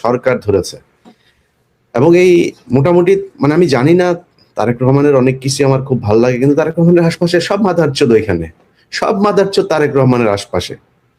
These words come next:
কেমনে যায়? ওই যে আরেকটা আছে ওয়াহিদুজ্জামান অ্যাপোলো, এখন কি ছেলেরা সব কটা শুয়োরের বাচ্চা। এই শুয়োরের বাচ্চাগুলো সব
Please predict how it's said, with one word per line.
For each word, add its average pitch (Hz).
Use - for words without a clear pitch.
কেমনে 147
যায়? 139
ওই 131
যে 131
আরেকটা 123
আছে 117
ওয়াহিদুজ্জামান 107
অ্যাপোলো, 101
এখন 165
কি -
ছেলেরা 180
সব -
কটা -
শুয়োরের 120
বাচ্চা। 92
এই 165
শুয়োরের 180
বাচ্চাগুলো 185
সব 226